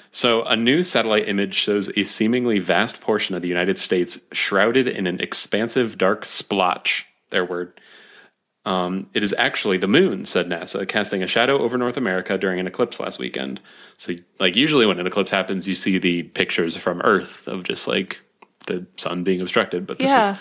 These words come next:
Speaker 1: this is a picture from space of the Earth being obstructed,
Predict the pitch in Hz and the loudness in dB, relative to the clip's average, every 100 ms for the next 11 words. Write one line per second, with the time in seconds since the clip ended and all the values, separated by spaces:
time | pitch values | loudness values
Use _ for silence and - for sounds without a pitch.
0 | - - 220 208 226 101 - 95 - 90 | -14 -2 2 2 2 0 0 -6 -4 -4
1 | 92 87 - 196 120 - 95 90 95 - | -6 -6 2 2 4 0 0 0 -4 0
2 | 180 - - - _ _ - _ _ _ | 0 0 -12 -18 _ _ -20 _ _ _
3 | - 85 82 85 95 - 98 - - - | -4 -4 -4 -8 -10 -10 -4 -2 -2 -2
4 | - - | -2 -2